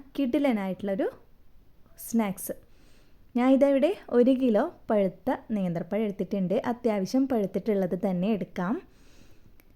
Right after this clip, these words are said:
ഇനി ഇത് നാലായി മുറിച്ച് ചെറുതാക്കിയിട്ടൊന്ന് കട്ടാക്കി എടുക്കാം.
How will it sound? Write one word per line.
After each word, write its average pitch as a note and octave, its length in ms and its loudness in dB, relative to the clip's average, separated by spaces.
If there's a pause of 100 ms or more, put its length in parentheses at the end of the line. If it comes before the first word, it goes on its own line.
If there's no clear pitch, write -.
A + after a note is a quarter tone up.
(1800)
ഇനി D#4+ 160 2 (200)
ഇത് A3+ 160 4 (300)
നാലായി A3 560 2
മുറിച്ച് A3 380 -4 (440)
ചെറുതാക്കിയിട്ടൊന്ന് G#3 880 0
കട്ടാക്കി A3 440 -2
എടുക്കാം. - 260 -10